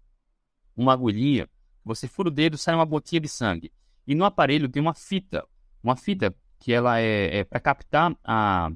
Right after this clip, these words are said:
a glicose. Então, uma gotinha de sangue entra na fita e no aparelho mostra como tá a glicemia. Nesse mesmo aparelho existem outras fitas para corpos cetônicos.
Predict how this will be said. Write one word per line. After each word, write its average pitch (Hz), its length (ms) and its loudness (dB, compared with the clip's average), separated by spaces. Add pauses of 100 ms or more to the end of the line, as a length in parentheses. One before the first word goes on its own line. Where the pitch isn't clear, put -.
(140)
a 110 80 -2
glicose. 110 720 -2
Então, 104 340 -2 (300)
uma 135 160 2
gotinha 139 420 -2
de 139 80 -4
sangue 123 500 -2
entra 151 200 -4
na 131 100 -2
fita 175 440 -4
e 165 80 -2
no 156 100 0
aparelho 156 400 0
mostra 143 420 -2
como 160 260 -4
tá 156 100 2
a 147 60 4
glicemia. 135 640 -2 (440)
Nesse 170 240 -2
mesmo 196 240 -2
aparelho 160 400 0
existem 151 360 -4
outras 185 280 -2
fitas - 540 -8 (680)
para 147 200 4
corpos 156 300 -4
cetônicos. 139 640 -4